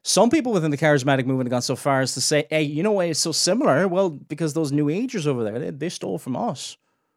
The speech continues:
That's the claim of Bethel in Redding, California. Try-, what was, um, they had a book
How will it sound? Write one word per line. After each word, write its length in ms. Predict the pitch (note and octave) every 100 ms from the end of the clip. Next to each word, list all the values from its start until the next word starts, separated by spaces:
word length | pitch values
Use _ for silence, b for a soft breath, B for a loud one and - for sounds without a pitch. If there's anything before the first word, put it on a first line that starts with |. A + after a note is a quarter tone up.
| _ _ _ _ _ _ _ _ _ _ _ _ _ _ _ _ _ _ _ _
That's 220 | D#3 -
the 80 | D#3+
claim 300 | E3 E3+ E3
of 140 | A#2+
Bethel 500 | A#2+ G#3 - A#2 E3+ - _ _ _ _ _ -
in 100 | A#2
Redding, 240 | C3 B2
California. 720 | B2 A2+ - C3+ F#3 G2+ D3 - _ _ _ _ _ _ _ _ _ _ _ _ _ _ _ _ _ _ _ _ _ _ _
Try-, 160 | - -
what 240 | - -
was, 240 | D3 - - -
um, 920 | - - - - C#3 C3 B2+ B2+ B2 - _ _ - - _ _ _ _ _ _ _ _ _ _ _ _ _ _ _ _ _
they 220 | C#3+ D#3 E3
had 100 | D#3+
a 60 |
book 760 | B2+ A#2 D3 F3+ - - -